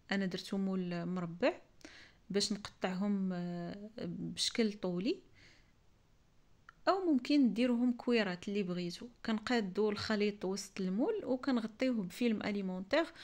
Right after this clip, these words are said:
وكنقادو بيدينا، لاني غنقطعهم بحال الاصابع باش كيجيوني مقادين هاد لي كروكيط.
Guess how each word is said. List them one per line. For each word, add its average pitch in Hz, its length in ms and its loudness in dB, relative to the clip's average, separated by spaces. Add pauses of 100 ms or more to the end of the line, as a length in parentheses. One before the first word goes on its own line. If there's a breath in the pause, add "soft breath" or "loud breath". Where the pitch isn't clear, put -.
(220 loud breath)
وكنقادو 247 640 2
بيدينا، 190 720 -2
لاني 202 340 0
غنقطعهم 196 680 0
بحال 233 240 2
الاصابع 208 600 0 (360 loud breath)
باش 226 160 2
كيجيوني 233 680 2
مقادين 220 720 0
هاد 202 240 0
لي 190 80 0
كروكيط. - 460 -8